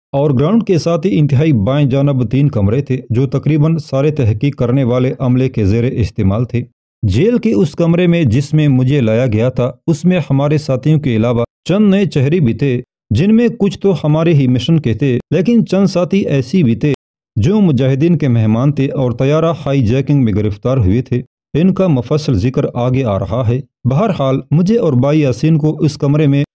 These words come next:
यानी सिनेमा के एक गोशे में जगह दी गई, जहां पर पहले भी कुछ जख्मी साथी मौजूद थे। इस गोशे में जगह बहुत कम थी, जबकि साथी ज्यादा थे,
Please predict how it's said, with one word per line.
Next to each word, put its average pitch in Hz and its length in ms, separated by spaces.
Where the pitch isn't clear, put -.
यानी 151 160
सिनेमा 214 420
के 175 120
एक 165 180
गोशे 151 340
में 123 140
जगह 131 280
दी 98 200
गई, 113 240
जहां 170 240
पर 185 160
पहले 175 380
भी 156 120
कुछ 156 260
जख्मी 151 380
साथी 139 380
मौजूद 104 480
थे। 123 140
इस 190 220
गोशे 196 300
में 175 180
जगह 151 280
बहुत 135 300
कम 135 200
थी, 139 320
जबकि 170 320
साथी 151 360
ज्यादा 101 340
थे, 131 160